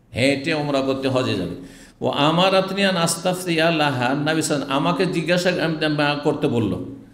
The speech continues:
আমাকে নির্দেশ দিল আমার বোন যে আমি যেন নবী সাল্লাল্লাহু আলাইহি ওয়াসাল্লামকে এই ফতোয়া জিজ্ঞাসা করি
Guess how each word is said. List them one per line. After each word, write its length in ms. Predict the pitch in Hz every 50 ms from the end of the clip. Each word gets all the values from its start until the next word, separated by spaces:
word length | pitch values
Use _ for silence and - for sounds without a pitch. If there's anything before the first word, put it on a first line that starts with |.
| - - _ -
আমাকে 380 | 120 139 147 160 156 - - 170
নির্দেশ 420 | 165 156 160 147 135 147 208 208 196
দিল 240 | - 180 175 135 120 120 117 117 135 160 - -
আমার 320 | 123 127 127 135 139 147 139
বোন 360 | 120 123 127 117 113 127 147 160 156
যে 120 | 143 156
আমি 260 | 151 - 135 139 156 165
যেন 160 | 143 151 160
নবী 280 | 175 175 165 165 165 165
সাল্লাল্লাহু 20 |
আলাইহি 100 | 160 165
ওয়াসাল্লামকে 380 | 175 160 165 160 160 160 - 175
এই 100 | 175 175 -
ফতোয়া 260 | 175 151 147 151 143
জিজ্ঞাসা 340 | 135 135 127 127 - - 107
করি 200 | 95 98 90